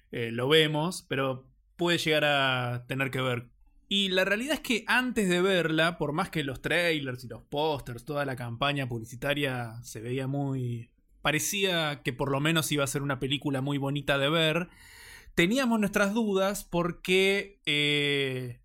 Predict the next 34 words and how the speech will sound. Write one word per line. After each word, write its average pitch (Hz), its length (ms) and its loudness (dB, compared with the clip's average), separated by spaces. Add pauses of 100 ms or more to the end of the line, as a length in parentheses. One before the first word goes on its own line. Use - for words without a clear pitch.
(360)
en 180 120 -2
el 208 100 -2
medio 262 280 -2
hizo 220 140 -2
una 190 120 0
peli 196 160 0
que 175 100 2
no 160 120 2
vimos, 131 500 -2
una 131 760 -4
que 127 520 -4
se 127 220 -6
vendió 131 360 0
como 131 380 -4
la 123 300 -2
última 139 540 -2
interpretación, 131 920 -4
el 131 120 -2
último 143 320 -4
papel 143 320 -2
de 139 100 -2
Robert 135 260 0
Redford. 120 540 -6
Esa 151 160 -2
dicen 165 220 2
que 160 80 0
es 147 40 -2
muy 165 120 0
linda, 185 220 0
pero 135 120 -4
todavía 139 220 0
no 160 80 2
la 165 120 2
vi. 196 300 0